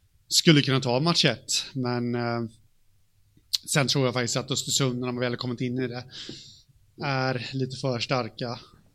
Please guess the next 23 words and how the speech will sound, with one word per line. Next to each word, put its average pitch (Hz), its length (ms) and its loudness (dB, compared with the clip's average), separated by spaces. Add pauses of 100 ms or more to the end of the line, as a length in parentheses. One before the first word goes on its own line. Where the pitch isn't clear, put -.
(140)
för 123 180 -6 (100)
Forshaga 117 480 -6
ändå. 113 280 -6 (600)
Eh, 135 280 -6
med 147 320 4
vad 143 100 4
de 139 60 6
har 135 80 6
visat 143 340 4
upp 131 200 0
här 139 100 2
nu 131 200 4
i, 127 320 2 (400)
i 147 40 -2
allettan 123 560 -4 (200)
och 147 120 -10
allt 120 160 -12
det 127 60 -8
där. 127 100 -6
Så 123 120 -8
att, 131 180 -10
eh, 135 160 0 (1600)
ah, 127 220 -4